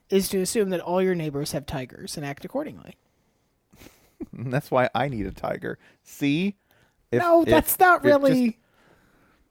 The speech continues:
Speaker 2: it just
Speaker 1: No.
Speaker 2: takes one good guy with a tiger.
Speaker 1: <laughs>
Speaker 2: Okay?
Speaker 1: I wanna be clear. You have two sons who are the most son-, sons ever, and you wanna introduce a tiger to this equation as well.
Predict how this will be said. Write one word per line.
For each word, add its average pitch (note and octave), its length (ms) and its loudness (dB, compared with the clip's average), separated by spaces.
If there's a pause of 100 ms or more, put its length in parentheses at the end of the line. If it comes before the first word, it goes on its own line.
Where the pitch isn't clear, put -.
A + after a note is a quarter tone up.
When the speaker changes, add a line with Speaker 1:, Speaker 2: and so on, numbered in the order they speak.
(920)
Speaker 2:
it B2 100 4
just E3 200 0
Speaker 1:
No. - 20 -4
Speaker 2:
takes F3+ 220 2
one C#3 240 0
good B2+ 260 0
guy A2 240 6
with G#2 160 -2
a G2 40 -6
tiger. F#2 460 -2 (720)
Speaker 1:
<laughs> - 100 0 (440)
Speaker 2:
Okay? G2+ 380 -2 (240)
Speaker 1:
I C#4 80 4
wanna F#4 240 4
be D4+ 100 -2
clear. A#3 280 2
You F#3 240 2
have B3 280 4
two D#4 180 4
sons F3+ 800 -2 (220)
who G#3+ 140 4
are F#3 160 4
the F3 240 0
most G#3 300 2
son-, G3 480 0
sons F#3 420 0
ever, D#3 500 -4
and F3+ 160 -6
you A#3 160 0
wanna G#3+ 240 0
introduce F3+ 500 -4
a E3+ 60 -8
tiger D#3 380 -8
to D3+ 120 -12
this B2+ 220 -8
equation C3+ 460 -10
as - 160 -12
well. B2+ 340 -14